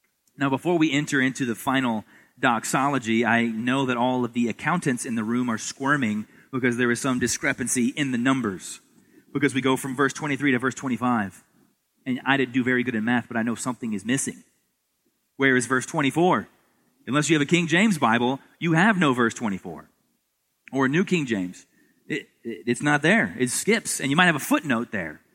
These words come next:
And what the footnote says is that earlier manuscripts do not contain verse twenty-four. Now, without going on to a long derail, if you want to talk to me more about this later, it is well worth your time.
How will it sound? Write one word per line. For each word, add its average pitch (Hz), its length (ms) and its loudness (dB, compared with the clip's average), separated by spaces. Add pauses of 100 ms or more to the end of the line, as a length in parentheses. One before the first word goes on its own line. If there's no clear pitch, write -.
(140)
And 139 60 -6
what 156 120 4
the 139 60 -2
footnote 160 400 0
says 131 280 2
is 135 80 0
that 127 160 2 (260)
earlier 190 420 4
manuscripts 156 600 2
do 139 140 0
not 135 280 2
contain 120 520 0
verse 117 440 -4 (360)
twenty-four. 120 600 -4 (380)
Now, 135 320 2
without 165 320 0
going 165 240 2
on 131 100 0
to 143 120 0
a - 20 2
long 147 360 2
derail, 131 520 0
if 113 60 -6
you 135 80 -4
want 143 160 -2
to - 20 -10
talk 160 180 0
to 151 80 -12
me 151 80 -4
more 143 180 -2
about 143 240 0
this 151 180 -2
later, 147 400 0 (180)
it 139 100 2
is 123 140 2
well 135 300 0
worth 139 260 -2
your 113 120 -2
time. 85 380 -12